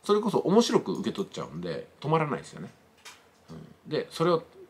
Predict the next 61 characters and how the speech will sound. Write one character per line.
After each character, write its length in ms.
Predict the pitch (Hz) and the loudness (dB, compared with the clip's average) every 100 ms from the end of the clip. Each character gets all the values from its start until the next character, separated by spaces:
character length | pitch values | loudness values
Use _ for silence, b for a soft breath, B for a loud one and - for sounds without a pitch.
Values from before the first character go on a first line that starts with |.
| - | -8
「こ 120 | - | 6
こ 60 | |
で 80 | 196 | 8
は 80 | 147 | 8
食 120 | 131 147 | 6 4
べ 60 | |
な 120 | 175 | 6
い 60 | 131 | 6
よ 60 | 87 | 4
う 40 | |
に 60 | 82 | -2
し 100 | - | -2
よ 60 | 90 | -2
う 20 | |
ね」 100 | 101 | -2
と 60 | - | -4
か、 100 | - | -12
「こ 100 | - | 0
こ 60 | 180 | 4
で 80 | 151 | 6
は 60 | |
し 120 | 104 | 4
な 100 | 135 | 0
い 60 | 147 | 0
よ 60 | 120 | 0
う 40 | |
に 80 | 80 | -2
し 120 | - | -6
よ 100 | 78 | -6
う 40 | |
ね」 100 | 87 | -4
っ 40 | 104 | -6
て 60 | |
言 60 | - | -10
っ 20 | |
て 60 | - | -16
も、 60 | - | -6
こ 120 | 156 | -2
れ 40 | 170 | 0
分 60 | |
か 100 | - | 0
ん 80 | 208 | -2
な 40 | |
い 40 | 190 | -6
ん 40 | |
で 60 | - | -12
す 40 | |
よ。 60 | - _ B B - | -20 _ B B -2
「向 120 | 165 | 0
こ 160 | 226 240 | 6 6
う 40 | |
で 80 | 214 | 6
や 140 | 202 | 4
ろ 140 | 190 135 | 4 4
う 40 | |
ね」 100 | 117 | 2
と 100 | 117 | -2
か、 120 | - - _ _ _ - | -12 -18 _ _ _ -18
「こ 100 | - | 4
こ 100 | 233 | 6
で 280 | 180 - | 6 4